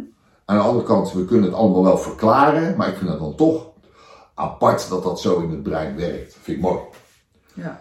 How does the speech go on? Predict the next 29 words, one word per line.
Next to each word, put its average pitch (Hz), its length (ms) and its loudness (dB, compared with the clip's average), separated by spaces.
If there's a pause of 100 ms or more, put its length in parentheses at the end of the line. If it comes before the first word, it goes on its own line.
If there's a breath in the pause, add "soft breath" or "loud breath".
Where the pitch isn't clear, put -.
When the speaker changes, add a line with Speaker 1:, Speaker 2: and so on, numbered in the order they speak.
Speaker 2:
ik 196 140 -6
herken 214 260 2
Speaker 1:
Ja. 226 80 2
Speaker 2:
hem 180 120 -2
ook 170 80 -6
wel, 156 160 -4
hoor. - 140 -4
Speaker 1:
Ja? - 260 2 (500 loud breath)
Speaker 2:
Ik 185 140 -8
herken 202 260 -2
hem 214 100 0
in 208 100 0
de 208 80 2
zin 208 260 2
dat, 190 420 -2
eh, 180 1120 -4 (140)
ik 151 60 -14
weet 135 120 -8
niet 113 100 -10
meer - 100 -8
hoe, 147 240 -12
ik - 100 -16
was 160 180 -12
ergens 160 280 -10
in 160 60 -10
de 160 60 -10
puberleeftijd 160 880 -8
en, 160 420 -10 (520 loud breath)
ehm, 165 920 -6